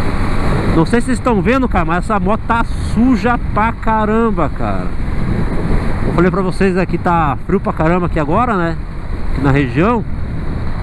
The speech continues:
Então não tive coragem de pegar e lavar a moto, cara. Mas, meu Deus do céu, vocês vê essa moto, cara,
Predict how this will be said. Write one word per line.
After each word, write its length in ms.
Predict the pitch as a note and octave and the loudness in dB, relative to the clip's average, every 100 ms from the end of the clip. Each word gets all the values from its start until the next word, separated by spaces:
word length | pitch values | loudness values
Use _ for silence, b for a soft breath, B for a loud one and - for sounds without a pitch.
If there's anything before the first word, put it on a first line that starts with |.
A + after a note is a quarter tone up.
| - | 0
Então 160 | - D3 | 2 2
não 80 | F#3 | 4
tive 180 | G3+ A3 | 2 2
coragem 580 | B3 A3+ G#3 A3 G#3 | 2 2 2 0 -2
de 80 | G#3+ | -4
pegar 260 | - G3+ G3 | -2 0 2
e 40 | |
lavar 300 | G#3 F#3+ G3+ | 2 0 0
a 20 | |
moto, 340 | F#3 F#3+ F#3+ - | 0 0 0 -2
cara. 160 | D3+ D3 | -2 0
Mas, 120 | C#3+ | 0
meu 400 | D3+ G3+ A#3 F#3+ | 0 2 2 0
Deus 220 | G3+ G3+ | 0 0
do 40 | |
céu, 180 | F3 E3+ | 0 0
vocês 300 | D#3+ E3 E3+ | 0 2 0
vê 180 | E3 F3 | 2 0
essa 200 | G3+ G3 | 0 0
moto, 260 | D#3+ F#3+ - - | 0 0 -2 -2
cara, 320 | G#3 G#3 G3+ | 0 0 -2